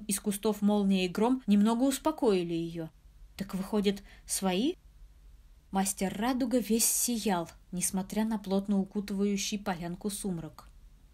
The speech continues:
Когда у тебя такой лучезарный вид, внушить доверие без сомнения легче. Неужели он пришёл помочь? «Туман, дружище,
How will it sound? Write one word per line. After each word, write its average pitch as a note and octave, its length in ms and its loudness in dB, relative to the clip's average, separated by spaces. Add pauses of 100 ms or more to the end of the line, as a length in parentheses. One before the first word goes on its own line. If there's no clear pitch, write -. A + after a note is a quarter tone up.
(100)
Когда G3 280 2
у G3 80 6
тебя G#3 200 2
такой A3 300 2
лучезарный G3+ 720 4
вид, A#3+ 240 0 (340)
внушить G3+ 440 4
доверие A#3 480 4
без B3+ 200 0
сомнения C4 600 2
легче. G3+ 580 0 (680)
Неужели D#3+ 500 -4
он C4+ 140 -2
пришёл C4+ 400 -2
помочь? C#4+ 680 -2 (1800)
«Туман, F3 440 -6
дружище, F3+ 680 -8